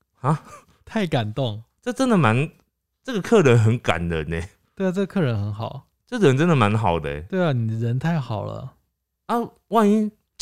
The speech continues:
Speaker 1: 我不知道欸，
Speaker 2: 这样外送员要付小费给他吗？
Speaker 1: 就是<laughs> 多送他一个餐点之类的。
Speaker 2: 对。
Speaker 1: 这真的蛮好的，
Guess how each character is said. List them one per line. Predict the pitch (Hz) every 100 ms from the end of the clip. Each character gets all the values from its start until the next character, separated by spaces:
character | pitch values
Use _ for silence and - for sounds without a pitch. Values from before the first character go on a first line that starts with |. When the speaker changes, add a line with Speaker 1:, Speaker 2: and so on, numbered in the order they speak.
| - _
Speaker 1:
我 | 147 120
不 | 120
知 | 131
道 | 135 101
欸， | 87
Speaker 2:
这 | 226
样 | 233
外 | 226
送 | 233 175
员 | 143
要 | 156
付 | 190 160
小 | 127 113
费 | 143
给 | 113
他 | 107 120
吗？ | 113
Speaker 1:
就 | - - 320 381 330 - - - - 302 - 311
是 | 220
<laughs> |
多 | 190 190
送 | 196
他 | 165 156
一 | 156
个 | 110 110
餐 | 98 107 113
点 | 98 80
之 | 92
类 | 95 90
的。 | 87 95 - _
Speaker 2:
对。 | 101 95 _ _ _ 160
Speaker 1:
这 | 220
真 | 214
的 | 196
蛮 | 131 107
好 | 113 90
的， | 82 76